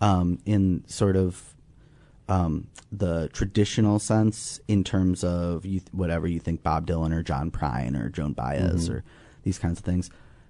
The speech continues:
Speaker 1: There are definitely songs that are covid, that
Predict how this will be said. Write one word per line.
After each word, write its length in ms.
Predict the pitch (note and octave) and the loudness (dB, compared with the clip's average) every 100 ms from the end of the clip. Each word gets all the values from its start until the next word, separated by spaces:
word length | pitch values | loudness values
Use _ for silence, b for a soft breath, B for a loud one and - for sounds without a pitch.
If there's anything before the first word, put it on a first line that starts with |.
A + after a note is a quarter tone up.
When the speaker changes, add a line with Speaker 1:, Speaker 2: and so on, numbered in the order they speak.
| - | 4
Speaker 1:
There 160 | G#2+ | 6
are 60 | F#2+ | 6
definitely 1080 | F2+ F#2 A#2+ A#2 A2+ G#2+ F#2+ C#2+ F2 E2 G2 | 4 4 6 8 6 2 0 0 -2 -2 -6
songs 640 | - A2+ F#2 F2 F2 - - - - - - | 0 4 4 2 -2 -8 -18 -20 -20 -20 -6
that 260 | G2+ F2+ - | 2 2 2
are 320 | F2+ E2+ D#2+ - - - | 2 2 -2 -6 -20 -14
covid, 560 | - B2 G#2 E2 C2+ C#2+ - | 2 6 6 4 -4 -6 -8
that 240 | G#2 F2 | -2 -2